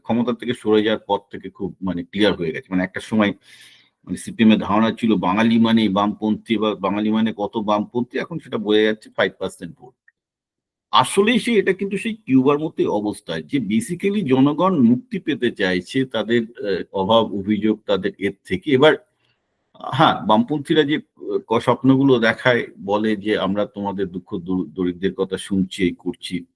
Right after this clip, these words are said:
তো ন্যাচারালি তাদের প্রতি পৃথিবীর প্রতিটা দেশেই একটা সাধারণত ভোট শেয়ার থাকে। পশ্চিমবঙ্গে সেটা নেই, কারণ পশ্চিমবঙ্গের লোকজন basically আর তাদের বিশ্বাস করছে না। নইলে আপনি ভাবুন, আমেরিকার মতো ক্যাপিটালিস্ট দেশেও কিন্তু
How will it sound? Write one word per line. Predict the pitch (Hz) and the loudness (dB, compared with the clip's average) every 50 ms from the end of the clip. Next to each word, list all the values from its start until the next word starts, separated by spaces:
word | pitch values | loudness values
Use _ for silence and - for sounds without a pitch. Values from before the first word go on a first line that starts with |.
| _ _ _ _ _ _ _ _ | _ _ _ _ _ _ _ _
তো | 233 180 | 2 6
ন্যাচারালি | 160 160 160 170 - - 196 196 196 190 | 6 6 6 6 6 6 6 6 6 4
তাদের | - 156 139 139 156 151 | 4 4 4 4 2 -2
প্রতি | - - 160 160 - - 165 165 160 - - _ _ _ _ | -2 -4 -4 -4 -4 -4 -4 -4 -4 -6 -10 _ _ _ _
পৃথিবীর | - 131 127 139 147 143 - - | -4 -4 -2 -2 -4 -4 -2 -4
প্রতিটা | 123 113 123 127 127 131 | -4 -4 -4 -2 -2 -2
দেশেই | 117 104 107 107 - - 151 143 | 0 0 0 -2 -2 -4 -4 -4
একটা | 127 - _ 120 113 104 - _ _ _ _ _ - | -4 -4 _ -2 -2 -2 -4 _ _ _ _ _ 0
সাধারণত | 107 95 101 117 110 107 - 98 | 0 0 0 -2 -2 -2 -2 -4
ভোট | 87 - - 95 95 - | -4 -2 -4 -4 -2 0
শেয়ার | - 98 - - | 0 0 0 0
থাকে। | - 101 196 202 | -2 -2 0 0
পশ্চিমবঙ্গে | 196 190 190 190 - 208 202 196 202 202 196 | 2 2 2 2 2 2 2 4 4 4 2
সেটা | - 185 175 - 170 | 2 2 0 0 0
নেই, | 151 160 196 240 | 0 0 -2 -2
কারণ | 240 226 208 190 | -2 -4 -4 -4
পশ্চিমবঙ্গের | - 156 135 - 160 156 156 160 156 143 | -4 -6 -4 -4 -6 -4 -4 -2 0 2
লোকজন | 135 123 120 120 120 135 135 120 - - _ _ _ _ _ _ _ _ _ _ _ _ _ _ _ _ _ _ _ _ _ - | 4 4 4 2 2 2 2 0 -2 -6 _ _ _ _ _ _ _ _ _ _ _ _ _ _ _ _ _ _ _ _ _ -6
basically | 101 107 107 - 117 117 113 113 | -4 -2 0 2 4 4 4 4
আর | 104 92 104 | 2 2 0
তাদের | 101 98 87 | -2 -2 -2
বিশ্বাস | 78 - - - 80 - - | -4 -4 -6 -6 -8 -8 -10
করছে | - - - - 76 | -14 -20 -18 -10 -4
না। | 87 | 0
নইলে | 104 123 147 160 143 | 4 6 6 6 6
আপনি | 160 185 | 4 4
ভাবুন, | 143 151 147 117 104 98 | 4 4 4 4 2 0
আমেরিকার | 95 101 110 117 123 143 139 | 0 0 -2 0 0 0 0
মতো | 143 143 139 127 | 0 0 -2 -2
ক্যাপিটালিস্ট | - 113 110 - - - 127 127 131 - - | -2 -2 -4 -4 -8 -8 -4 -4 -4 -4 -4
দেশেও | 110 113 - 143 139 | -6 -6 -4 -6 -6
কিন্তু | - - 123 120 - 143 | -4 -4 -6 -4 -6 -8